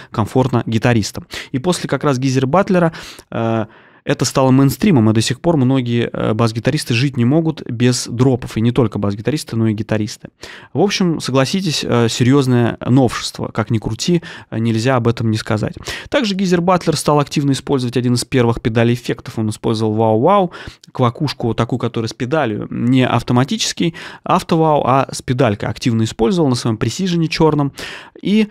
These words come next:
также использовал хорус и фленджер, что после него также стало мейнстримом. И щас многие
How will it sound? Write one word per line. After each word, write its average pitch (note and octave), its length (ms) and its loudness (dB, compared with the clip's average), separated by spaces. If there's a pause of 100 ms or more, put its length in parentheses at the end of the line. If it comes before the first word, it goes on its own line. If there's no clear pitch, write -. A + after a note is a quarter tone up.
(160)
также D#3 300 0
использовал C3 440 0
хорус C#3 360 0
и - 80 -4
фленджер, A2+ 460 0
что - 180 -4
после B2 280 -2
него D3+ 220 2
также C#3 240 -2
стало B2+ 260 0
мейнстримом. - 600 0
И - 20 -2
щас - 260 -2
многие B2+ 420 0